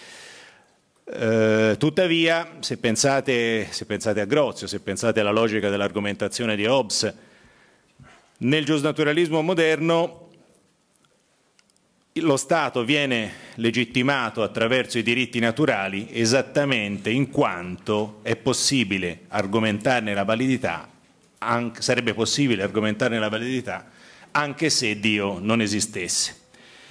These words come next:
Questa è esattamente la logica dell'argomentazione hobbesiana. E d'altra parte, una spia diversa.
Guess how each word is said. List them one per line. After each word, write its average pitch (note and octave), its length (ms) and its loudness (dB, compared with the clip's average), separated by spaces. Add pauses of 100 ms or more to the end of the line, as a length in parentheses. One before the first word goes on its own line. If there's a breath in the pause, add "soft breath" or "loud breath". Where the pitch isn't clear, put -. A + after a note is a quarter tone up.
(280 loud breath)
Questa B2 260 0
è - 20 4
esattamente A2 640 0
la G2 120 0
logica G2 400 0
dell'argomentazione F#2+ 1080 -2 (140)
hobbesiana. G2 720 -4 (480 loud breath)
E D3 140 0
d'altra G#3+ 320 2
parte, F2+ 400 -6
una G2+ 140 -4
spia C3 280 0
diversa. F#2+ 760 -4